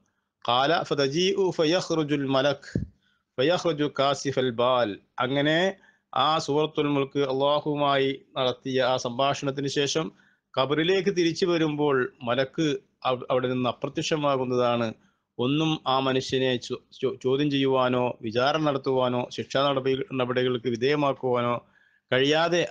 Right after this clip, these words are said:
ആ മലക്ക് തിരിച്ചു പോകുന്നതാണ്. فتجيء تضع فاها على فيه.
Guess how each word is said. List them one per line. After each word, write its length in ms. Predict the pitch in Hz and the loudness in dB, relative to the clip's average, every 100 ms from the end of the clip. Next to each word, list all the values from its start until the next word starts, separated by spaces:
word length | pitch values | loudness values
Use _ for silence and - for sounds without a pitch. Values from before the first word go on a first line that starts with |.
| 139 | -2
ആ 100 | 131 | 0
മലക്ക് 360 | 123 120 - - | 2 0 -2 -4
തിരിച്ചു 300 | 117 120 - | -2 -2 -2
പോകുന്നതാണ്. 840 | 156 135 117 117 113 110 110 117 120 _ _ _ _ 123 | -2 -2 0 0 2 0 0 -4 -6 _ _ _ _ -6
فتجيء 520 | 120 123 147 170 185 | -2 -2 0 2 2
تضع 380 | 180 156 175 175 | 2 2 4 2
فاها 540 | - 156 165 156 196 196 | 0 0 2 2 2 2
على 360 | 185 180 175 | 2 4 2
فيه. 420 | 165 165 147 120 | 2 0 0 -2